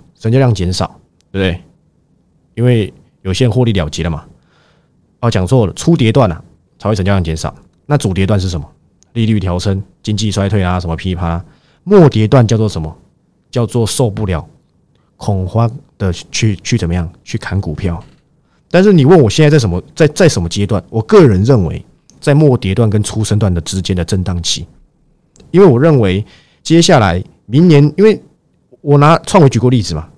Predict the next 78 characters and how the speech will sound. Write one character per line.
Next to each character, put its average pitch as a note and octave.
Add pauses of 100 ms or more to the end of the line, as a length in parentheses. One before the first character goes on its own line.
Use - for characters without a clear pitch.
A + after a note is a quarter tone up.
创 G3
维 C#3+
今 E3+
年 C#3
的 B2
时 A#2
候 B2+
有 A2
多 D3+
少 B2+
家 A2+
券 A#2
商 A2
估 A2+
可 G2
以 F#2
赚 G2
十 -
二 F#2
到 F#2+
十 F2+
五 E2
块， E2 (520)
到 C3
今 B2
天 A#2+
赚 A#2
多 G#2+
少 F2
钱？ E2+
五 F#2+
六 B2
块 A#2+
钱， E2+ (680)
对 -
不 A#2
对？ A#2 (520)
所 F#3
以 F3
在 F#3
明 C#3+
年 C#3
第 B2+
一 B2
季， A#2+ (420)
我 A2
们 C3+
都 E3+
预 F3
期 F2+ (480)
第 D3+
二 C#3
季 A#2+
消 -
化 B2
完 F#2+
毕， G2 (100)
那 D3
第 C#3+
一 -
季 C3
还 -
是 -
会 B2
不 -
少 E2+
的 G2+
厂 F2+
商 G#2
去 A2
释 G#2
出 G2
它 G2
的 F#2+
一 F2
些 F2+
展 D#2+
望， F2